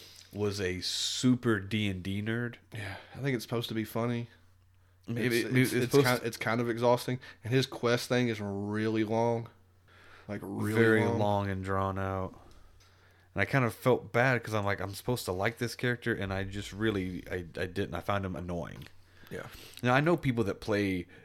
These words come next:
Speaker 1: D and D in the real
Speaker 2: That, that
Speaker 1: world,
Speaker 2: don't talk like
Speaker 1: but they're
Speaker 2: that.
Speaker 1: not like, "Oh, man,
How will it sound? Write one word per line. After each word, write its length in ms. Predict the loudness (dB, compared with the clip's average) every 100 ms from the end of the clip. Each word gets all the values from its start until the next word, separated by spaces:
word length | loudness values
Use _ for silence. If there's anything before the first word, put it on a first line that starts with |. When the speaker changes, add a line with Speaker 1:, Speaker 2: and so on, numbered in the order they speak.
| -16
Speaker 1:
D 260 | 0 2 2
and 100 | 0
D 240 | -2 0
in 120 | 2 0
the 80 | 0
real 200 | 4 4
Speaker 2:
That, 60 |
that 20 | 4
Speaker 1:
world, 240 | 2 2
Speaker 2:
don't 180 | 0 -2
talk 260 | -4 -2
like 80 | -2
Speaker 1:
but 100 | 0
they're 80 | 2
Speaker 2:
that. 60 | 2
Speaker 1:
not 160 | 2
like, 280 | 0 -2 -6 -18 -4 0
"Oh, 160 | 2
man, 400 | 2 2 2 -2